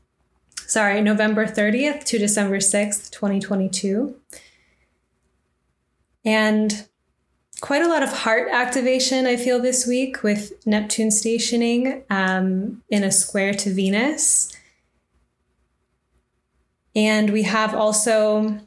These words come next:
an approaching kind of flashpoint of a full moon in Gemini, which is gonna be exactly conjunct Mars. The moon and Mars will be in Gemini,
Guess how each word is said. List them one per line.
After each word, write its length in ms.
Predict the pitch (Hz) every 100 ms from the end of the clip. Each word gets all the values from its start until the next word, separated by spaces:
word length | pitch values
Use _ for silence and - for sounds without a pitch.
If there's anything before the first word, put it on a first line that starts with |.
| _ _ _ -
an 100 | 220
approaching 640 | 214 - 233 226 247 226
kind 220 | 226 214
of 80 | 202
flashpoint 1040 | 190 - 202 202 214 - - 196 185 190 -
of 120 | 202
a 280 | 196 185 185
full 320 | - 240 262
moon 380 | 202 180 190 285
in 160 | 208
Gemini, 480 | 190 185 185 180 175
which 180 | 185 185
is 80 | 185
gonna 220 | 202 190
be 160 | 190 190
exactly 640 | 180 185 185 208 208 220
conjunct 580 | 208 196 180 180 180 -
Mars. 840 | 185 175 190 285 311 - - - _
The 100 | 202
moon 220 | 185 190
and 160 | 180 175
Mars 320 | 185 220 226
will 100 | 233
be 140 | 208 208
in 100 | 208
Gemini, 600 | 208 208 208 208 208